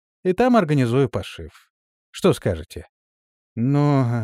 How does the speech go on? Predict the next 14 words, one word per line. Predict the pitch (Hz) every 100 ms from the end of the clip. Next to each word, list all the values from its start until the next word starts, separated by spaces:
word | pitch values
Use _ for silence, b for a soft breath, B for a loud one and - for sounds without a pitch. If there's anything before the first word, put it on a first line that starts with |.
| 110
один | 127 127 135 131
рулон | 131 131 131
потерять | - 127 135 131 131
не | 139
страшно. | 131 - 208 233 151 - 92 - _ _ _
А | - 127
если | 220 214 247
выгорит | 247 240 226 226 226
то, | - 226
что | 208 - 208
вы | 208
предлагаете, | 202 190 170 170 160 180 202 208 - 214
то | - 175
это... | 170 165 - 185 190